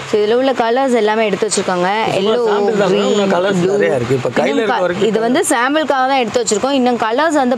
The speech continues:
Speaker 1: பாத்தீங்கன்னா எக்கச்சக்கமா வச்சிருக்காங்க.
Speaker 2: பாத்தீங்களா? இப்ப கோல்டு நல்லா ட்ரெண்ட்ல போயிட்டு இருக்கு.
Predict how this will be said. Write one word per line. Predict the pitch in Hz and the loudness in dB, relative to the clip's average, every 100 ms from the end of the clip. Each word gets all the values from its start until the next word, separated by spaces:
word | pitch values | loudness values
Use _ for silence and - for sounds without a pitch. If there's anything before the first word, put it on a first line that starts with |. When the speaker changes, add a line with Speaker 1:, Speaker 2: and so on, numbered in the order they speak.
| 240 | -2
Speaker 1:
பாத்தீங்கன்னா | 196 208 233 220 | -2 -2 0 -2
எக்கச்சக்கமா | - - 294 262 247 240 233 | -4 -4 -2 -2 -2 0 -2
வச்சிருக்காங்க. | 190 185 190 175 170 202 233 - - - - - - - - _ _ _ _ - | 0 -2 0 0 0 0 -4 -8 -12 -12 -14 -14 -14 -14 -18 _ _ _ _ -2
Speaker 2:
பாத்தீங்களா? | 151 180 254 160 127 - - - | 0 0 0 -2 -6 -10 -14 -8
இப்ப | 156 165 165 175 165 | -4 -2 0 0 0
கோல்டு | 160 214 208 | 0 0 0
நல்லா | 165 165 | -2 -4
ட்ரெண்ட்ல | 147 151 147 143 127 | -4 -4 -2 -2 0
போயிட்டு | 120 117 | -2 -4
இருக்கு. | 113 | -8